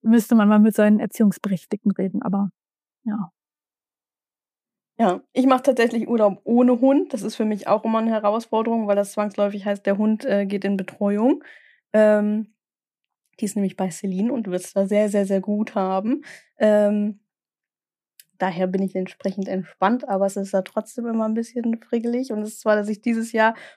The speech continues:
Speaker 2: schon zweimal denn ohne Hund Urlaub gemacht habe, ähm, und das ist für mich auch ganz, ganz ungewohnt, weil normalerweise machen wir, ähm,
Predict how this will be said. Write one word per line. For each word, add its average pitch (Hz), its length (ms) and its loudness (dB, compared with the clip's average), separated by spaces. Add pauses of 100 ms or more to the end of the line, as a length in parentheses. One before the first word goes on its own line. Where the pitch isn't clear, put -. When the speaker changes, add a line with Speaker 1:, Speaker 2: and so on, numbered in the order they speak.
Speaker 2:
schon 214 200 0
zweimal 254 640 4
denn 233 260 -2 (120)
ohne 254 380 4
Hund 226 260 0
Urlaub 220 440 2
gemacht 180 420 -6
habe, 190 380 0 (380)
ähm, 196 600 4 (960)
und 208 420 0
das 202 100 0
ist 214 100 -6
für 226 80 0
mich 214 180 0
auch 208 140 0
ganz, 208 200 0
ganz 196 180 0
ungewohnt, 202 420 -2
weil 202 120 2
normalerweise 208 500 2
machen 208 280 -4
wir, 208 280 -4 (400)
ähm, 202 600 2